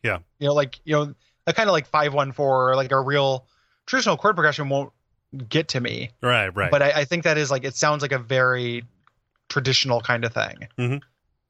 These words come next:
Speaker 2: to me.
Speaker 1: Yeah.
Speaker 2: Um, yeah.
Speaker 1: Yeah.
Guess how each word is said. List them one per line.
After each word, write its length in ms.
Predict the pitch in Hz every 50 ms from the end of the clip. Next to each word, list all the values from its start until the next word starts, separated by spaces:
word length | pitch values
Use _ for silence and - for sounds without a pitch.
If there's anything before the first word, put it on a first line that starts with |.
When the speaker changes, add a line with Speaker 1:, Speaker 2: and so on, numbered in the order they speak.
| _ _ _ _ -
Speaker 2:
to 100 | - 131
me. 300 | 135 - - - 131 - - - - - - _ _ _ _ -
Speaker 1:
Yeah. 120 | 101 90
Speaker 2:
Um, 380 | 85 131 123 117 117 113 113 113 - _ 110 - _ _ _ _ _ _ _ _ _ _ _ _ -
yeah. 180 | - - 82 - - _ _ _ _ _ _ _ _ _ _ -
Speaker 1:
Yeah. 160 | 95 90